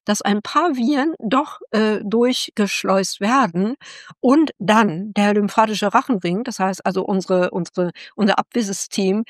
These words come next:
äh, unserem Körper Bescheid sagt, welche Antikörper und in welchen Mengen, äh, produziert und auf die Reise geschickt werden, sodass es diesen doppelten Immunschutz, ähm, Faktor hat.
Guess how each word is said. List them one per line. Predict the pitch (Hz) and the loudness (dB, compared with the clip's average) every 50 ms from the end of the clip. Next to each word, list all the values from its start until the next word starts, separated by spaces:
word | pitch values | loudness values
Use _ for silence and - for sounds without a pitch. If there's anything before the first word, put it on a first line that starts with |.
| - - - - - _ - | -10 -18 -20 -20 -20 _ 0
äh, | 208 196 196 196 - | 2 2 2 2 2
unserem | 240 220 214 190 196 | 2 2 2 2 0
Körper | - 247 277 285 277 233 | 0 0 2 2 2 0
Bescheid | - 220 - - 240 247 262 - | 0 -4 -2 -2 -2 -2 -2 -4
sagt, | - - 180 175 160 - | -4 -2 -2 -2 -2 -6
welche | 202 160 165 190 202 233 269 285 - - - - | -8 -2 0 2 4 4 4 2 0 -2 -2 -2
Antikörper | 302 294 - 233 - - - 180 175 175 - - 220 233 - - - - _ _ | -2 -2 -2 -4 -4 -4 -2 -2 -2 -2 -4 -4 -4 -4 -4 -6 -12 -20 _ _
und | 226 240 - | -2 -2 2
in | 240 220 220 | 0 2 2
welchen | 196 180 175 202 190 190 | 2 0 2 0 2 2
Mengen, | 220 269 285 214 170 143 202 208 - _ _ _ _ _ _ _ _ _ | 4 4 2 2 0 -4 -8 -10 -12 _ _ _ _ _ _ _ _ _
äh, | - 196 196 190 | 2 2 2 2
produziert | - - - 208 214 - - - 277 277 247 - | 0 0 0 0 0 -2 -2 -2 -2 -2 -2 -2
und | 240 233 | -4 -4
auf | - 226 | -4 -4
die | - - | -4 -2
Reise | 226 - 233 214 202 196 | 0 2 2 2 2 0
geschickt | 170 - - - 175 - - - | -2 -2 -6 -8 -8 -10 -10 -10
werden, | 180 170 170 180 170 185 202 - _ _ _ _ - | -10 -10 -8 -10 -14 -16 -18 -20 _ _ _ _ 0
sodass | 208 202 226 226 240 | 0 0 0 0 -2
es | 233 - | -4 -2
diesen | - 214 202 170 202 180 | -2 -2 0 2 0 2
doppelten | - 226 247 - 370 - - 240 | 2 2 2 2 -2 0 2 2
Immunschutz, | 226 196 226 196 208 247 311 349 - - 220 202 - - - - - _ _ _ _ - _ _ | 2 4 2 2 2 2 2 0 0 -2 -2 -2 0 -4 -6 -6 -8 _ _ _ _ -20 _ _
ähm, | - 196 190 180 175 180 185 - | -4 -2 -2 -2 -2 -4 -6 -8
Faktor | - - - 269 - _ - - 233 226 185 - - | -10 -8 -8 -8 -8 _ -2 0 2 2 0 0 -4
hat. | 254 330 - _ - - | -4 -4 -4 _ -14 -16